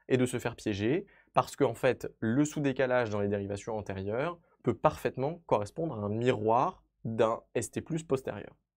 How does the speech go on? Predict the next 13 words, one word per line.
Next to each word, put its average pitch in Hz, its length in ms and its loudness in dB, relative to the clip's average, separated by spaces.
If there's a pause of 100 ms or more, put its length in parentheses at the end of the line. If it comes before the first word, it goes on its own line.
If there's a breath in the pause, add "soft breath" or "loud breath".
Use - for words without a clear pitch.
Donc, 117 280 0 (680 soft breath)
la 120 220 8
conclusion, 110 480 -2
c'est - 120 -8
que 101 120 -2
pour 127 200 -4
ces - 140 -6
malades-là, 101 540 -2
il 117 120 -10
faut 117 280 -2
ne 113 140 2
pas 131 180 2
hésiter 110 520 -4